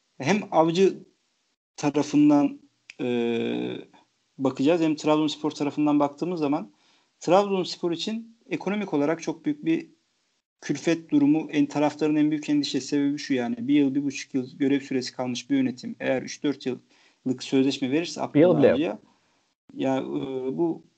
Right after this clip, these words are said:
Speaker 1: önümüzdeki Aralık ayı mıydı? Tabii önümüzdeki
Speaker 2: Mayıs
Speaker 1: Aralık
Speaker 2: sanırım.
Speaker 1: ayı değil mi?
Speaker 2: Önümüzdeki
Speaker 1: Aralık
Speaker 2: Mayıs diye biliyorum ben ama altı
Speaker 1: Yok,
Speaker 2: ay yani.
Speaker 1: Aralık
Speaker 2: Emin de değilim
Speaker 1: olması,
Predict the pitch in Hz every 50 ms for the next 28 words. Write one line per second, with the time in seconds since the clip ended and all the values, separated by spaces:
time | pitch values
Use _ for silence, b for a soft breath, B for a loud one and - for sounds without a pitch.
0 | _ _ 143 147 156 160 156 180 180 - 165 160 180 190 190 - 147 123 113 113
1 | 113 113 117 - - _ _ _ _ _ _ _ - 147 131 120 120 127 131 135
2 | 139 - - 143 139 143 139 92 92 117 123 160 175 151 - - _ _ _ _
3 | _ _ _ _ _ 131 113 117 120 120 135 139 - 123 120 113 - - - 87
4 | _ 80 82 82 87 101 120 131 98 82 87 - - - 98 104 104 - 139 113
5 | 85 76 76 73 71 _ _ _ _ _ _ _ _ _ 135 131 131 117 117 110
6 | 107 120 110 95 80 78 78 78